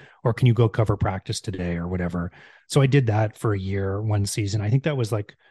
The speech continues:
I wanna say oh seven, oh eight was my first season being around the Leafs. Um, but it's pretty interesting. You know, I wasn't that far removed from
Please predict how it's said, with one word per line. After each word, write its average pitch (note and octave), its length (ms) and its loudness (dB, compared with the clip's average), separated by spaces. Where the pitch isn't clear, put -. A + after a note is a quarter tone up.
I B2 60 0
wanna B2+ 100 4
say C3 220 -2
oh A2+ 140 0
seven, A2 340 -2
oh G2 180 -4
eight G2+ 320 -6
was G2+ 140 -2
my F#2 80 -4
first - 340 -8
season A2 360 -2
being G#2+ 180 -2
around G#2+ 200 2
the G#2 140 0
Leafs. A2 440 -4
Um, F#2+ 520 0
but D3 60 6
it's D3 100 6
pretty G#3 220 6
interesting. A#2 400 4
You G2 60 2
know, G#2+ 120 2
I A2+ 40 2
wasn't C3+ 400 0
that A#2+ 200 0
far A2+ 220 -2
removed A2 380 2
from F#2+ 500 -6